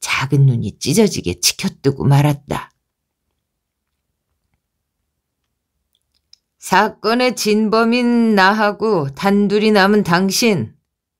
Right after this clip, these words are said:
아까 일어났을 때만 해도 난 당신이 감광준이라고는 생각 못했지. 그런데 여기 이렇게 두 사람마저 사라지고 나니까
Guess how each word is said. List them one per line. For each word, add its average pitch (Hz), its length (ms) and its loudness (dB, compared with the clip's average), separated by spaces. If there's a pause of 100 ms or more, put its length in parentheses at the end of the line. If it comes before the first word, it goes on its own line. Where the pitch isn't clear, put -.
(840)
아까 226 300 0
일어났을 233 640 0
때만 226 300 2
해도 196 800 4 (340)
난 226 420 0
당신이 226 500 -2
감광준이라고는 208 1080 2
생각 214 380 2
못했지. 170 1040 0 (800)
그런데 175 800 2 (760)
여기 214 280 4
이렇게 208 420 4
두 202 200 0
사람마저 196 580 2
사라지고 190 600 2
나니까 170 960 2